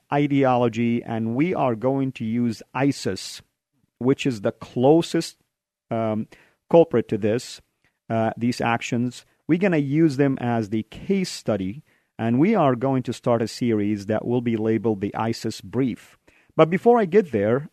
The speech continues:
I am going to at least zoom in today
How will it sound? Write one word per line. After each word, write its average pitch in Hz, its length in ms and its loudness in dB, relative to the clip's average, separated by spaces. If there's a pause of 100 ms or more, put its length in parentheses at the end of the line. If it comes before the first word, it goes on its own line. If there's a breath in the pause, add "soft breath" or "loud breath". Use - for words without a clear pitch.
I 139 140 0
am 135 240 -2
going 175 420 2
to 131 240 0
at 113 240 -4
least 135 500 -2
zoom 147 580 0
in 127 280 2
today 101 560 -2